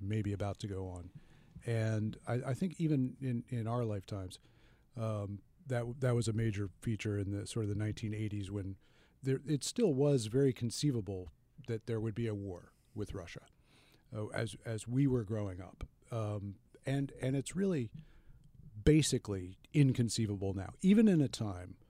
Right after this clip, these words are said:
where there are wars going on that we're involved in. It's still inconceivable that a, a global, serious war would happen with China, with Russia. I mean, we have our little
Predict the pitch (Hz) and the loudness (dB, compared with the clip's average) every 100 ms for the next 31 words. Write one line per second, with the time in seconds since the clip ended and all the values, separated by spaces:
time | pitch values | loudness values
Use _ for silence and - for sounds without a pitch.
0 | _ - _ - 123 123 127 - - - | _ -20 _ 0 2 4 2 0 -6 4
1 | 190 220 214 127 113 117 110 - _ - | 8 10 8 6 0 2 0 -4 _ -2
2 | 175 156 135 147 165 87 87 - 143 143 | 2 4 6 4 4 0 -8 -4 -2 4
3 | 147 147 131 135 160 147 98 85 90 135 | 6 6 6 4 4 2 0 -8 -8 -6
4 | 120 - 139 120 104 - - - - 160 | -6 -2 0 0 -4 -14 -20 -20 2 6
5 | 180 156 139 - 127 113 104 101 104 101 | 6 4 2 4 2 2 0 -2 -2 -4
6 | 98 _ - 107 - - 110 117 131 123 | -6 _ -4 -4 -6 -6 0 6 8 8
7 | 127 117 123 _ _ _ _ _ _ - | 4 2 -2 _ _ _ _ _ _ -4
8 | - - 175 202 147 117 110 - - _ | 0 4 8 10 10 8 2 -4 -6 _
9 | - - - 98 104 120 104 82 - _ | -20 -20 -16 -6 4 4 4 0 -16 _
10 | _ _ 110 104 107 95 87 - 110 - | _ _ -4 -2 -2 -4 -8 -8 -8 -6
11 | - 127 120 113 104 - _ _ - 110 | -2 0 2 0 -2 -6 _ _ -10 -6
12 | 101 113 - 131 135 151 151 131 123 117 | -2 -4 -4 -4 0 2 2 2 2 0
13 | 110 107 104 | 2 0 -2